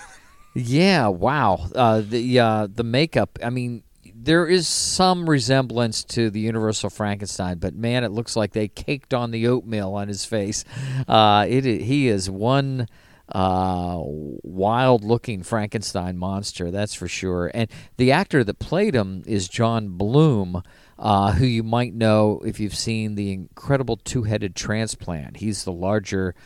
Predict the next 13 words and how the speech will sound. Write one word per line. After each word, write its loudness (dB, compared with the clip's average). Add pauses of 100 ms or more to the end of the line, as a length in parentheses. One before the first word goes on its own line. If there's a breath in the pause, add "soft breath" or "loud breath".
(420 soft breath)
uh, -4 (200)
guy 2
that -6
gets -4
the -6
head -2
transplanted -6
onto -4
his -6
body -4 (240 soft breath)
in -6
that 0
movie. -4